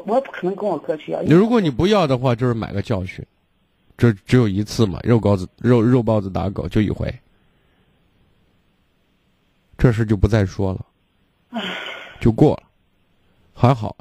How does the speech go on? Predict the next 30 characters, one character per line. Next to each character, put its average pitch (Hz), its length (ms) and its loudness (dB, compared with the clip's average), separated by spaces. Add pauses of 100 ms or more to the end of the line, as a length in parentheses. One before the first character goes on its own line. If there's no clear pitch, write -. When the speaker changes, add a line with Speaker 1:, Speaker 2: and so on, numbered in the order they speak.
Speaker 2:
你 101 160 -2
是 110 100 -2
给 104 140 0
你 104 140 0
侄 95 200 -2
子 104 120 0
了， - 80 -2 (160)
你 - 100 -2
也 104 100 4
给 92 120 -4
交 101 220 0
代， 101 120 -2 (320)
反 107 240 0
正 117 100 0
看 123 200 0
在 101 80 0
你 95 100 -4
哥 117 180 2
的 92 100 -4
脸 - 200 -14
上， - 160 -16 (840)
对 110 120 4
吧？ 90 160 -2 (1000)
Speaker 1:
嗯。 175 220 -20 (400)
Speaker 2:
你 127 120 2
只 104 140 0
能 113 180 -2
这 135 80 2
样 110 140 0
想。 - 220 -10